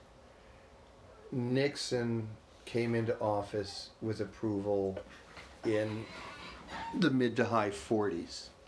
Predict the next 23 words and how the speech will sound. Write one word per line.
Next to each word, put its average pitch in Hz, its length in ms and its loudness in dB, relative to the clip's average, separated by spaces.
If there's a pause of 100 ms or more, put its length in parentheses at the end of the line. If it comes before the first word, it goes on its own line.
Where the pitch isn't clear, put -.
(1080)
And 113 420 2 (680)
Nixon 135 560 4
worked 117 340 6
very 120 460 4
hard 113 680 2 (920)
to 143 200 4
maintain 123 560 4
his 110 200 0
base 117 760 4 (1400)
and 113 160 2
to 113 60 2
keep 120 280 -2
his 117 160 2
approval 107 480 2
rating 104 400 0
in 92 120 -4
that 95 220 -4
range, 98 400 -2
but 98 120 -4
he 120 160 -4 (260)
really 143 400 2
wasn't 117 480 0
very 107 500 2